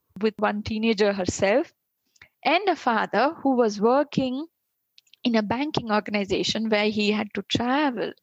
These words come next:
He, he was not there at home all the time. I say this is a leadership position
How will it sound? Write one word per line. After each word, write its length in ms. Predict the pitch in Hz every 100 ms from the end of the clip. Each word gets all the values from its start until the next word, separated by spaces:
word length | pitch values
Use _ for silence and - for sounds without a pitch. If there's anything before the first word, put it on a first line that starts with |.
| _ _ _ _ _ _ _ _
He, 320 | - 208 220 -
he 60 | 208
was 180 | 196 208
not 220 | 220 214
there 180 | 214 -
at 140 | -
home 320 | 202 202 190
all 180 | - 208
the 120 | -
time. 300 | - - - _ _ _ - - - - - - _
I 160 | 226 311
say 320 | - 349 370
this 260 | 349 330 339
is 220 | 320 277
a 60 |
leadership 500 | 262 320 330 302 277
position 800 | - 262 330 330 - 202 208 269